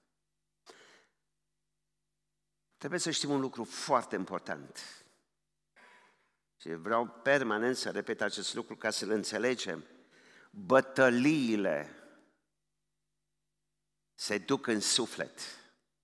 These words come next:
În sufletul meu și în sufletul tău se frământă gândurile, vin îngrijorările,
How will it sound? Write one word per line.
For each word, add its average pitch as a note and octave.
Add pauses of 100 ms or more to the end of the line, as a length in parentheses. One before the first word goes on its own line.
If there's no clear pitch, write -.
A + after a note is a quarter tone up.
(2000)
În G2+
sufletul B2
meu C#3+ (960)
și -
în G2+
sufletul C3+
tău F#2 (640)
se -
frământă B2+
gândurile, F#2 (1080)
vin A#2+
îngrijorările, A2+